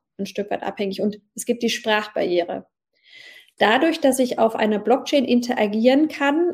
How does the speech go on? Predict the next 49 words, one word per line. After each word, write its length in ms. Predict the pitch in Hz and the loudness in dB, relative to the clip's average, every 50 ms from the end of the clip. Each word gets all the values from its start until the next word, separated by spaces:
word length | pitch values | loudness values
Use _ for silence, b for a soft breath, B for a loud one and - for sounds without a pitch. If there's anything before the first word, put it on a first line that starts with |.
| - - | -2 -2
mit 180 | 226 214 214 220 | -2 -2 0 0
jemand, 500 | 226 233 240 233 233 233 226 233 - - - | 0 2 2 2 2 2 0 -2 -6 -6 -2
ähm, 500 | - 214 208 208 208 208 202 202 202 202 | 0 0 2 2 0 0 -2 -2 -4 -2
der 340 | - 208 208 208 190 202 247 | 0 2 4 4 4 2 2
in, 420 | 208 202 196 202 202 196 190 202 269 | 0 0 0 0 -2 -4 -6 -6 -8
ähm, 460 | - - - - - - - - - | -8 -8 -6 -6 -6 -8 -8 -10 -10
Pakistan 640 | - - 254 269 - 339 330 - - 262 262 254 247 | -4 -2 0 0 0 0 -2 0 2 2 2 4 4
sitzt 260 | 269 277 277 - - | 2 2 0 0 -2
oder 200 | - 202 208 202 | -2 -2 0 0
mit 160 | 202 202 208 | 0 -2 -2
jemand, 280 | 208 214 214 220 214 208 | 0 0 0 0 0 0
der 100 | 208 202 | 0 -2
in 60 | 202 | -2
Namibia 480 | 202 202 202 254 294 311 330 311 285 269 | -2 0 2 4 4 6 6 6 6 6
sitzt 340 | 269 277 277 277 - - - | 6 4 4 4 0 -4 -2
oder 160 | 214 214 208 | 0 0 2
mit 180 | 208 208 202 208 | 0 0 0 -2
jemand, 280 | 214 208 208 208 202 | -2 -2 0 0 0
der 100 | 202 202 | 0 0
in 60 | 202 | 0
Neuseeland 520 | 208 208 208 208 226 254 269 294 285 277 269 | 0 0 2 4 4 4 6 6 4 4 4
sitzt 220 | 277 269 269 - | 4 2 2 0
oder 160 | 226 214 220 | -2 -2 0
mit 160 | 214 214 208 220 | -2 -2 0 2
jemand 260 | 226 220 220 214 - | 2 2 2 0 0
in 140 | - 214 202 | -2 -4 -2
Indonesien 560 | - 220 220 214 220 233 247 247 247 220 202 | 0 0 0 2 2 2 4 4 4 2 2
sitzt, 280 | 214 202 208 - - _ _ | 0 -2 -4 -6 -12 _ _
ohne 280 | - 254 302 311 330 277 | 6 6 6 6 6 4
dass 180 | 277 269 - | 2 2 2
wir 60 | 277 | 2
die 80 | 247 240 | 2 2
gleiche 280 | - 226 226 226 254 240 | 4 2 2 0 -2 -4
Sprache 440 | - - - 247 247 240 - 214 | -6 -4 -2 0 0 0 -2 -4
sprechen, 520 | - - - - 208 202 - 202 202 196 - _ _ _ _ _ _ _ _ _ _ _ _ _ _ | -8 -6 -6 -6 -6 -6 -6 -8 -8 -8 -10 _ _ _ _ _ _ _ _ _ _ _ _ _ _
nur 340 | - 226 240 277 320 311 277 | 6 8 8 8 8 8 6
weil 120 | 262 247 | 6 6
wir 80 | 240 240 | 4 4
den 200 | 220 226 226 220 | 4 2 2 2
gleichen 560 | 220 214 214 220 233 269 262 - - 262 247 | 2 2 4 6 6 4 4 2 0 0 0
Smart 420 | 247 - 247 226 226 226 220 220 - | 0 0 0 0 0 0 -2 -4 -2
Contract 400 | - 262 262 254 - 220 220 208 | 0 0 0 0 -2 -2 -2 -2
oder 160 | 208 208 202 | 0 0 0
die, 420 | 202 208 202 - - 220 208 220 | 0 0 -2 -2 -4 -8 -8 -8
die, 140 | 226 - 208 | -10 -8 -6
die 120 | 214 220 214 | -4 -2 0
gleiche 400 | 202 202 208 240 262 - 254 - | 0 2 2 2 2 2 0 -2
Application 800 | - - - 220 220 - - 269 262 277 269 - - 226 202 208 | -2 0 0 -2 -2 0 2 4 4 4 4 2 -2 -2 0 0
benutzen 680 | 202 202 202 202 190 - - - - 190 208 - 95 | 0 0 0 0 -2 -2 -4 -6 -6 -4 -6 -8 -8